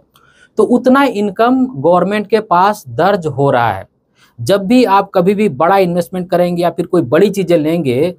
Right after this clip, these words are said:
उस समय आईटीआर के माध्यम से जो पैसा आपने बताया है कि हमारे पास इतना पैसा है, उसी के हिसाब से आप कोई भी चीज़ खरीद सकते हैं।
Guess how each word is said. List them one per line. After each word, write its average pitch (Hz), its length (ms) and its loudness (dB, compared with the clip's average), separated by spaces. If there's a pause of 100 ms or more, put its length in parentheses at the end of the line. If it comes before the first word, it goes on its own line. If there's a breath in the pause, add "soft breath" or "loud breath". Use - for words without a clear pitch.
(320 soft breath)
उस 226 180 0
समय 233 320 0 (100)
आईटीआर 180 380 2
के 202 100 -2
माध्यम 175 320 0
से 190 100 -8
जो 175 140 -2
पैसा 170 360 0
आपने 165 340 -2
बताया 147 360 0
है 208 80 -2
कि 185 120 -6
हमारे 160 240 -2
पास 147 200 -8
इतना 139 220 -8
पैसा 123 320 -6
है, 156 220 -2 (460 soft breath)
उसी 202 260 2
के 262 100 2
हिसाब 233 280 0
से - 140 -4
आप 214 160 -2
कोई 202 200 4
भी 202 140 -4
चीज़ 202 260 -6
खरीद 196 300 0
सकते 123 320 -6
हैं। 98 160 -14